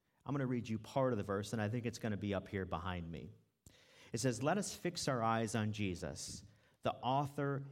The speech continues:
and finisher of our faith." And so right here, the writer of Hebrews is using a running analogy, as you might imagine, and states that we should focus on the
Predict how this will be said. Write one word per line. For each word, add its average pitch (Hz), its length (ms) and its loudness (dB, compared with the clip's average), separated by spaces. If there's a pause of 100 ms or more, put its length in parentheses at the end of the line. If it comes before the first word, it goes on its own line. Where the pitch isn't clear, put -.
(180)
and 110 180 2
finisher 98 800 -2 (580)
of 101 140 2
our 92 200 2
faith." - 640 -4 (1700)
And 110 80 -4
so 147 120 0
right 196 160 4
here, 185 120 4
the 135 100 4
writer 123 420 4
of 113 80 2
Hebrews 104 600 0
is 98 220 -2
using 107 640 2 (500)
a 104 80 4
running 101 380 2
analogy, 87 680 -2 (140)
as 87 180 -6
you 92 160 -4 (240)
might 95 200 2
imagine, 87 580 -2 (680)
and 117 160 0
states 139 440 2
that - 120 -2
we 135 120 0
should 123 220 0
focus 127 640 2
on 107 280 2
the 107 140 -4